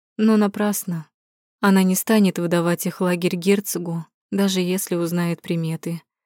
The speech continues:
Просто потому, что не станет. Ройс подтянул на ее жеребце подпругу, осмотрел копыта и проверил упряжь. Потом глянул на Оливию так, словно ее хотел осмотреть, но подходить не стал.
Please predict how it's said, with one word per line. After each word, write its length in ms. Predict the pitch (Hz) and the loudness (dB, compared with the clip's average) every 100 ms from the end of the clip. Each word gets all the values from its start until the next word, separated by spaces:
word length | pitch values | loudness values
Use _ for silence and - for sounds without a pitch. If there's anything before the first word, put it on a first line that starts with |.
| _ _ _ _ | _ _ _ _
Просто 300 | - 254 196 | -8 -8 -10
потому, 320 | - 175 170 | -8 -4 -4
что 200 | - - | -6 -6
не 120 | 170 | -6
станет. 640 | 175 - 175 165 170 - _ _ _ _ _ - | -6 -6 -6 -6 -10 -14 _ _ _ _ _ -2
Ройс 280 | 202 254 - | 2 2 2
подтянул 500 | 220 - 208 226 233 | -4 0 2 4 4
на 100 | 196 | 2
ее 280 | 180 185 | 0 -2
жеребце 440 | 175 185 180 - 190 | -2 -2 -4 -2 -2
подпругу, 800 | 180 - - 226 233 214 214 202 _ _ - | -4 -6 0 2 2 2 0 -2 _ _ -8
осмотрел 500 | - 196 190 277 294 | -2 0 2 2 2
копыта 680 | - 156 226 247 - 214 208 _ _ _ _ - | 0 0 0 0 0 -2 -2 _ _ _ _ -4
и 120 | 269 | -2
проверил 580 | - 254 220 254 262 220 | 2 2 4 4 6 4
упряжь. 640 | 190 185 190 185 - - - _ _ | 2 0 -2 -2 -6 -8 -16 _ _
Потом 360 | 175 240 262 | -2 4 4
глянул 380 | 214 220 220 214 | 6 4 4 4
на 200 | 202 190 | 4 2
Оливию 460 | 185 190 190 180 175 | 2 2 0 -2 -4
так, 260 | - 220 - | -4 -4 -2
словно 320 | 196 180 190 | -2 0 2
ее 300 | 202 208 247 | 2 2 0
хотел 360 | - 190 165 | -2 -4 -4
осмотреть, 680 | 160 - 175 160 165 170 - _ _ _ _ _ | -4 -4 -6 -6 -8 -10 -14 _ _ _ _ _
но 120 | 214 | -2
подходить 540 | 214 247 240 202 202 - | -2 -2 0 0 0 0
не 140 | 220 | 0
стал. 520 | 240 - 175 160 165 | 0 -2 -4 -2 -6